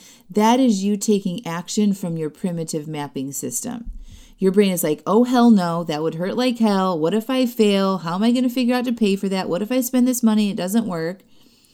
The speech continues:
And so we must avoid that pain at all costs and say no so we don't have to feel the pain,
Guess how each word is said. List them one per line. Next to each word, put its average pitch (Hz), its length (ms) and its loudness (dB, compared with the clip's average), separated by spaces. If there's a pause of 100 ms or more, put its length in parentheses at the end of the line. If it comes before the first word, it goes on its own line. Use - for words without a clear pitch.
(340)
And 190 160 2
so 208 120 4
we 190 120 4
must 226 320 4
avoid 190 720 0 (160)
that 175 280 -4
pain 185 460 0
at 170 160 -6
all 185 200 0
costs - 480 -10
and 165 160 -4
say 165 220 -2
no 202 280 2
so 180 160 -6
we 170 100 -2
don't 202 340 -2
have 190 200 -2
to 156 100 -8
feel 240 320 2
the 180 120 -4
pain, 160 580 -4